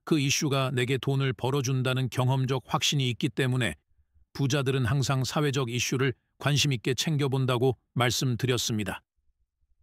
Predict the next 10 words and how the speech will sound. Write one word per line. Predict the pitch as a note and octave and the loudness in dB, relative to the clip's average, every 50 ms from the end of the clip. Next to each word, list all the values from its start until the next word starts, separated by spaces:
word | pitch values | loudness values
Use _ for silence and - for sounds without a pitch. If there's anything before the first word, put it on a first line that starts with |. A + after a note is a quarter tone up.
| _ - | _ -2
이번에도 | D#3 C#3+ F3 E3+ E3 D#3 C#3+ D#3 D3+ D3+ | 2 2 4 4 2 2 2 0 0 2
마찬가지입니다. | C#3 C3 - - D3 C#3+ C3+ C3 A#2+ C3 B2+ B2 A#2+ A#2+ G#2 F2+ - - | 0 0 0 0 0 2 2 0 0 0 0 0 0 0 -2 -4 -6 -4
지난번에 | - - C#3 C#3+ D3 D3 C3 C#3 C#3 C3+ C3 B2 A#2 A2 | -2 0 0 0 0 0 0 -2 0 0 0 0 -2 -2
유튜브 | G#2 B2 C3+ - - D#3 C#3 D3 | -2 -4 -2 0 0 0 0 -2
구독자분들과 | C3+ - - C#3 C#3+ D#3 - - - D3+ C#3 B2+ C#3 C3 C3 C3+ C3 B2 C#3 C3+ B2+ | -4 -2 -2 0 0 0 0 0 -2 0 0 0 -2 0 0 0 0 0 0 -2 -2
함께하는 | - - D#3+ C#3+ - D#3 D3+ B2+ C#3 C#3 C3+ C3 A#2+ | -2 -2 -4 -4 -2 -2 0 0 0 0 -2 -2 -2
주식으로 | - D3+ A2+ - D3 A#2+ B2+ A#2+ A#2 G2+ F2 E2 - _ _ _ _ - | -2 -2 0 0 0 0 0 2 2 2 0 -2 -6 _ _ _ _ -8
수익 | - - - F3+ F3+ F3 | -4 0 0 2 2 2
내기를 | D#3+ D3+ C#3 C#3+ C#3+ C#3+ D3 C3+ | 2 0 0 0 0 0 0 0
진행했었는데요. | - - C3 C3 C3+ B2+ A#2 D3+ C#3 - D3+ C#3 C3 B2 A#2+ G#2+ A2 G#2 A#2+ A#2+ F#2+ D#2+ | 0 0 0 2 2 2 2 2 2 0 0 0 0 0 0 0 0 0 0 0 -2 -4